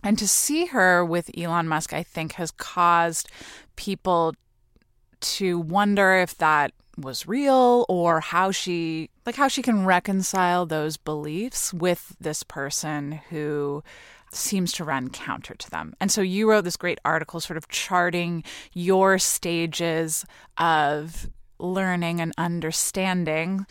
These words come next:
you know, similar to some of the kind of language that are used in twelve-step programs and the like, to explain that kind of trajectory for you. So maybe you can take us through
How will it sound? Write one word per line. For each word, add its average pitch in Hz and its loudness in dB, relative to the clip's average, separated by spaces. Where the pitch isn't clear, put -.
you 165 -6
know, 147 -8
similar 160 -4
to 156 -8
some 156 -8
of 151 -10
the 160 -8
kind 156 -8
of 143 -10
language 151 -8
that - -4
are 156 -6
used 143 -10
in 139 -8
twelve-step - -6
programs 208 0
and 156 -8
the 151 -6
like, 175 0
to - 0
explain 165 -4
that 147 0
kind 156 -8
of 143 -10
trajectory 135 -10
for 143 -12
you. 139 -8
So - -4
maybe 190 0
you 233 2
can 233 0
take - -10
us 160 -6
through 151 -6